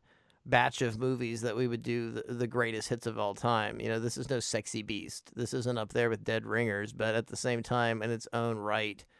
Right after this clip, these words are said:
I don't wanna box it off and just give it a one. I just don't wanna shit on it. I mean, it's not a matter of even shitting on it. It's, it's got a lot of bizarre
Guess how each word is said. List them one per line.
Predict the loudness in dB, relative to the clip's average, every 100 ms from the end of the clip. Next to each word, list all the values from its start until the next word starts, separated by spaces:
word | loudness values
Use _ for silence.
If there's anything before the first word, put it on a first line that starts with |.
| _ _ _ _ _ 6
I | 8
don't | 8
wanna | 6
box | 4 6 6 4
it | 2
off | 4 2 2
and | -2
just | -2
give | 0 0
it |
a | -2
one. | -2 0 0 -2 -6 -10 _ 0
I | 4
just | 4 4
don't | 2
wanna | 2
shit | 0 2 2
on | 4 2
it. | 4
I | 6
mean, | 6
it's | 4 4
not | 4
a |
matter | 6 4 4
of | 2
even | -2 -6
shitting | -2 2 4 2
on | 0 -2
it. | -2
It's, | -2 -4 -8 -8
it's | -8 -4
got | 0 2 2
a | 2
lot | 0 0 0
of | -2 -2
bizarre | -4 -4 -4 0 2 2 0